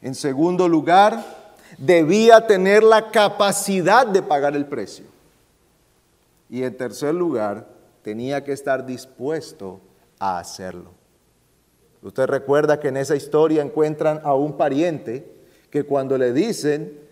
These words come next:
que tenía que redimir no solo la tierra, sino a Ruth y levantar descendencia para el marido muerto, dijo,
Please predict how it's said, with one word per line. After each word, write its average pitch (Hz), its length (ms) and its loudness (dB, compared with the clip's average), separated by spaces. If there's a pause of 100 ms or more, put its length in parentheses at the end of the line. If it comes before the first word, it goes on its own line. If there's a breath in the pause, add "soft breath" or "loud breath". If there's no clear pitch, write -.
(140 soft breath)
que 156 120 -2
tenía 165 480 0
que 196 360 2
redimir 175 960 0
no 170 160 0
solo 220 300 4
la 202 180 4
tierra, 165 580 2 (200 loud breath)
sino 175 460 2
a 196 80 4
Ruth 175 680 4
y 175 140 2
levantar 165 720 4
descendencia 190 1200 2 (1400 loud breath)
para 147 360 6
el 139 220 2
marido 185 480 4
muerto, 202 800 4
dijo, 165 440 0